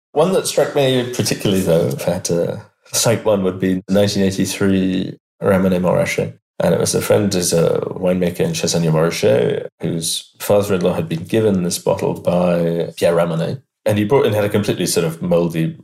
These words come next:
ruined label. And he brought it to dinner and just handed me that along with a couple of other bottles, said, "You open anything you like for dinner or it's for your cellar."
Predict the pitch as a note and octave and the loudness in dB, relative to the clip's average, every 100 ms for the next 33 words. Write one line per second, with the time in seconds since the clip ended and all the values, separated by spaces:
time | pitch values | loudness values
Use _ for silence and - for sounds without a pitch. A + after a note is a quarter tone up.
0 | - F#2 E2 D#2+ F2+ F2+ D#2+ D#2 - F2 | -4 0 0 0 0 0 -2 -4 -4 -6
1 | D#2+ - F2+ E2 - - D2 F2+ B2 A2 | -6 -4 -4 -4 -6 -8 -6 0 4 4
2 | E2 D#2+ G2 - F2+ E2 E2+ E2+ E2 F2+ | 2 -4 -4 -2 -2 -2 -2 0 2 2
3 | E2+ D#2+ D#2+ D#2+ - D#2+ D#2 D#2+ F2+ F#2+ | 2 0 0 -2 -4 -4 -4 -2 -2 -2
4 | - D#2+ D#2+ F2 - F2 - E2+ F2 F2 | -4 -4 -4 -14 -4 -4 -2 -2 -2 -2
5 | E2+ E2+ F2+ F#2 - G#2 A2 F#2+ F2 - | -4 0 0 -2 -4 0 2 2 0 -2
6 | F#2+ F#2+ - G#2+ G#2 | -2 0 0 0 0